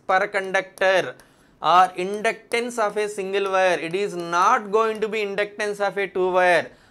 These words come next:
It is going to be not loop inductance. It is not going to be not circuit inductance. It is going to be inductance per conductor.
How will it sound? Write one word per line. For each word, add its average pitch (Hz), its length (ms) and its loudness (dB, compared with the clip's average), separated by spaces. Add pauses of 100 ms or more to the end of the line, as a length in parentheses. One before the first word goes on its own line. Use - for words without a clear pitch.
(160)
It 156 140 -6
is 196 220 -2
going 196 280 -6
to 202 80 -2
be 214 160 -4
not 208 480 -2
loop 202 220 -2
inductance. 190 680 -6
It 170 100 -8
is 180 140 -4
not 180 360 -2
going 196 200 -6
to 190 60 -4
be 202 200 -4
not 202 320 -2
circuit 190 460 -6
inductance. 175 600 -4
It 165 160 -8
is 196 160 -4
going 185 280 -4
to 202 60 -6
be 262 320 -6 (240)
inductance 208 800 -8
per 190 180 -2
conductor. 185 800 -4